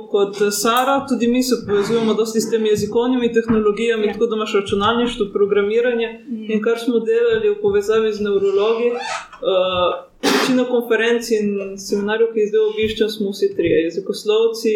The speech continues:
Speaker 1: računalničarji, nevrologi, tako da sem v bistvu zelo vesela, da lahko pač ta področja povezujem in verjetno tudi v prihodnosti pač ne bo zgolj humanistika, ampak bo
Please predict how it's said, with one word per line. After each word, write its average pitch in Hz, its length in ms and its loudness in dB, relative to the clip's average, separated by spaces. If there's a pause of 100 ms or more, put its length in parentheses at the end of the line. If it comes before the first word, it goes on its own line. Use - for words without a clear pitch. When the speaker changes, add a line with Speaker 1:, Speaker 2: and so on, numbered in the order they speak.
Speaker 1:
računalničarji, 196 920 -2
nevrologi, 180 640 -2
tako - 240 0
da 196 160 2 (380)
sem - 200 0
v 202 100 0
bistvu 233 300 0
zelo 220 240 2
vesela, 220 440 2
da 190 120 0
lahko 196 440 0
pač 196 240 -6
ta 202 160 0
področja 202 540 0
povezujem 202 540 0
in 202 120 -4
verjetno 208 520 0
tudi 202 240 0
v 196 140 0
prihodnosti 196 1000 -2 (400)
pač 202 280 0
ne 196 120 2
bo 190 200 0
zgolj 196 380 0
humanistika, 202 800 0
ampak 180 360 -2
bo 175 260 -6